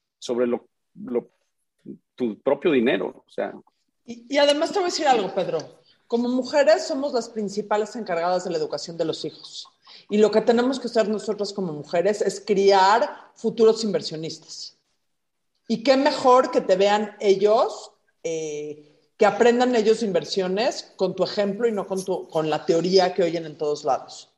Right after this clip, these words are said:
Speaker 2: Entonces, creo que eso es fundamental. Necesitamos criar niños que sean sanos en cuestión de drogas, sanos en temas de sexualidad, sanos en temas de alimentación, pero también necesitamos criar, eh, futuros buenos manejadores de su dinero.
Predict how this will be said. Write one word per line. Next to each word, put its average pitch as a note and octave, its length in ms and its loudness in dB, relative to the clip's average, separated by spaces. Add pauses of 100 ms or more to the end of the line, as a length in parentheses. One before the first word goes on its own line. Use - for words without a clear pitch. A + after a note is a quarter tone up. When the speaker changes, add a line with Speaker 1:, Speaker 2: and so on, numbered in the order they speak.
(540)
Speaker 2:
Entonces, F#3+ 460 0
creo A3 320 6
que A#3+ 60 0
eso G3+ 160 -2
es F#3+ 100 -8
fundamental. D3+ 540 -4
Necesitamos G#3+ 460 -2 (300)
criar G3+ 680 4
niños G#3 580 -2 (260)
que G#3+ 80 -4
sean C4 280 0
sanos A#3+ 320 -2
en G#3+ 100 -6
cuestión F3 320 -8
de F3+ 80 0
drogas, D#3 540 0
sanos F3+ 500 -4
en D3 400 -6 (180)
temas E3 260 -2
de E3+ 60 -6
sexualidad, D3 760 -2
sanos D#3+ 320 -6
en D#3 100 -6
temas D3 280 -6
de E3+ 40 0
alimentación, D3 640 -4 (240)
pero A3 140 0
también C#4+ 220 2
necesitamos G4 460 0
criar, A3+ 640 4 (200)
eh, G3 440 0
futuros B3 800 2
buenos A3+ 300 -2
manejadores G3 600 -2
de F#3 60 -6
su - 140 -12
dinero. F3 400 -4